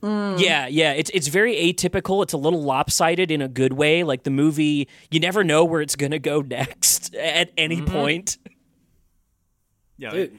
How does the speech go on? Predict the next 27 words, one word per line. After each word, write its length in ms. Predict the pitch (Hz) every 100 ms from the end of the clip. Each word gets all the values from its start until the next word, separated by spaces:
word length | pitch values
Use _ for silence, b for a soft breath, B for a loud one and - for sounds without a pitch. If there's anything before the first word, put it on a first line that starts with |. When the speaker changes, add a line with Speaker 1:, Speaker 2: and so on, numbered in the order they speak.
| 131
Speaker 3:
it's 380 | 147 147 - - _ _ -
got 240 | 151 208 226
some 140 | 233
of 60 | 220
the 60 |
best 300 | 156 180 -
laughs 380 | 160 165 196 202
of 80 | 185
the 60 | 170
year, 160 | 175
but 100 | 160
it's 100 | 151
also 480 | 160 165 185 160 139 _ _ _ -
absolutely 480 | 170 196 196 190 160
terrifying 600 | - 175 147 156 131 127
at 80 | 117
the 60 |
very 300 | 120 135 131 127
end. 220 | 127 104
<laughs> 60 | - - -
Speaker 2:
Oh 140 | 156 147
my 120 | 123
God, 380 | 123 127 123 123
yeah. 420 | 127 131 131 120 117
Speaker 3:
Jeez. 460 | 120 139 139 - 139
Oh 300 | 135 131 120
man. 320 | 127 131 127